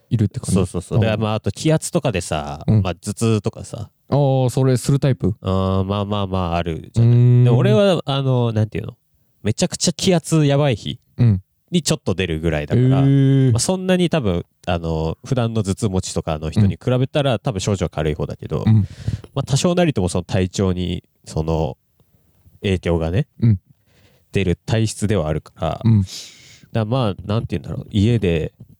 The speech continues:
Speaker 2: まあ、何も作業がなければ、あの、音楽流しながら、
Speaker 1: うん。
Speaker 2: 本読むとか。
Speaker 1: おー。
Speaker 2: そうそうそう。だから、そのね、それこそ、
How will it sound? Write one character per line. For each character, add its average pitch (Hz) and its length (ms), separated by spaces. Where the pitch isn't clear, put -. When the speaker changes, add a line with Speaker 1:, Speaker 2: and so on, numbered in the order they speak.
Speaker 2:
ま 107 140
あ、 - 20
何 110 140
も 127 100
作 123 180
業 104 120
が 80 100
な 80 100
け 80 120
れ 71 100
ば、 - 320
あ 82 140
の、 76 480
音 107 140
楽 73 360
流 82 260
し - 160
な 87 120
が 85 140
ら、 104 400
Speaker 1:
う 123 40
ん。 101 160
Speaker 2:
本 92 260
読 76 180
む 73 100
と - 120
か。 76 380
Speaker 1:
お 110 840
ー。 104 100
Speaker 2:
そ - 160
う - 60
そ - 200
う - 40
そ - 120
う。 - 20
だ 104 100
か 90 80
ら、 - 100
そ 90 160
の 80 140
ね、 80 260
そ 101 140
れ - 40
こ 92 100
そ、 - 220